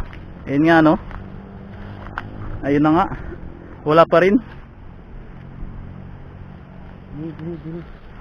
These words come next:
Speaker 2: Hindi ko pa kita may
Speaker 1: Yung mga kauso, naikot na namin pero hindi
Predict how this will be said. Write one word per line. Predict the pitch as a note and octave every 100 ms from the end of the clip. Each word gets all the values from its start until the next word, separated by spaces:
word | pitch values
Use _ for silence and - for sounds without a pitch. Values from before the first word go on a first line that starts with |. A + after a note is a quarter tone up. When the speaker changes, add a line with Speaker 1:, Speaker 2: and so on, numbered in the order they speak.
| - - - - - - - - - - - - - -
Speaker 2:
Hindi | E3 F3
ko | F#3+
pa | G3
kita | - - G3
may | F#3 C#3+
Speaker 1:
Yung | C3
mga | C3+ C#3
kauso, | C#3 C#3+ D3+ D#3+ E3 D#3+ - - - - - - -
naikot | B2+ B2+ C#3
na | C#3+ C#3+
namin | D#3+
pero | D3+ C#3+ C#3+ C#3+
hindi | C3